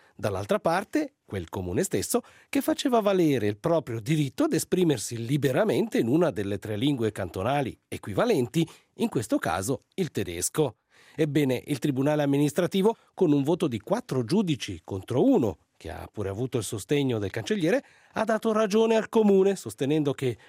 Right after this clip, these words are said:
l'uso esclusivo della lingua comunale ufficiale vale solo per i rapporti diretti con i cittadini sul territorio, non con le autorità cantonali,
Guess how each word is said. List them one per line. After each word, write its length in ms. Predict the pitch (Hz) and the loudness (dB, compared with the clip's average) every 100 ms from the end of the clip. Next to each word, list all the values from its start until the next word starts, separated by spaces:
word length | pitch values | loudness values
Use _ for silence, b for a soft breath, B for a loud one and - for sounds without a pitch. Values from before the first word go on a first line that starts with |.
| b | b
l'uso 420 | 147 226 254 175 | 2 4 4 2
esclusivo 580 | 165 - 165 165 220 170 | -2 0 -2 2 2 2
della 220 | 143 139 | 2 0
lingua 340 | 143 190 156 151 | 2 2 2 2
comunale 480 | 185 175 185 180 | 2 4 4 2
ufficiale 560 | 147 - 170 180 196 262 b b - | 0 0 0 0 2 0 b b -4
vale 340 | 117 117 98 | 0 0 0
solo 560 | - - 220 247 285 277 | -2 2 4 4 2 0
per 180 | 233 202 | -2 0
i 80 | |
rapporti 500 | 202 233 156 147 - | 0 0 0 -2 -4
diretti 460 | 147 202 120 - 196 | -4 0 0 -2 -4
con 160 | 139 113 | -2 -2
i 80 | |
cittadini 600 | 107 104 127 170 233 139 - | -2 -4 -2 2 4 2 0
sul 180 | - | -10
territorio, 560 | - 95 160 240 165 147 b b | -12 -6 0 2 2 0 b b
non 440 | 143 196 330 165 101 | 2 4 4 2 0
con 260 | 143 131 | 0 2
le 180 | 123 135 | 0 -2
autorità 640 | 131 135 139 127 120 127 | -4 -2 -2 -2 -2 -4
cantonali, 760 | - 123 113 135 135 135 127 | -2 -4 -2 0 0 0 0